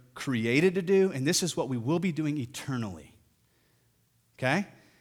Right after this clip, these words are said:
It's less of a means and more of the end itself. Let me give you some examples from Revelation. So Revelation four, verse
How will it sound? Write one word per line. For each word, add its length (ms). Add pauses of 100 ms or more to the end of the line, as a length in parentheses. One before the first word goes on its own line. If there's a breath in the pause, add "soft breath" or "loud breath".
(140 soft breath)
It's 180
less 300
of 100
a 60
means 340
and 140
more 180
of 120
the 100
end 160
itself. 880 (540)
Let 120
me 40
give 160
you 60
some 160
examples 480
from 240
Revelation. 580 (880 soft breath)
So 140
Revelation 560
four, 640 (240 loud breath)
verse 340